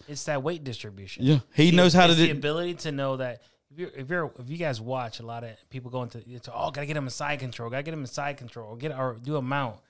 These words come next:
Speaker 1: What happens when people mount? They get bucked right off because they're too far up, or they're too low and they can get out.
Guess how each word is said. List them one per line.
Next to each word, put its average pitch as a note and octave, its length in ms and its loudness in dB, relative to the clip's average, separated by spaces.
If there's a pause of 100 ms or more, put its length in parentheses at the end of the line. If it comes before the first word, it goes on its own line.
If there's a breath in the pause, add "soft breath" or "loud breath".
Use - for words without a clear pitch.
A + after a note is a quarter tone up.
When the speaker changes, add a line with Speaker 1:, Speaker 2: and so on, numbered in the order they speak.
(260)
Speaker 1:
What D#3+ 160 -10
happens F3+ 280 -4
when D3+ 120 -2
people D3+ 180 -6
mount? C3 320 -6
They B2 80 -12
get A2+ 340 -14
bucked C#3 260 -8
right C3 200 -6
off G#2+ 380 -10 (320)
because B2 260 -8
they're A#2+ 100 -8
too D#3+ 200 -10
far D3 400 -6
up, B2 280 -14 (580)
or A#2+ 400 -2
they're A2+ 120 -8
too E3+ 240 -6
low B2 560 -2
and B2 140 -8
they A#2 200 -14
can C3 120 -10
get C3+ 140 -4
out. B2+ 200 -6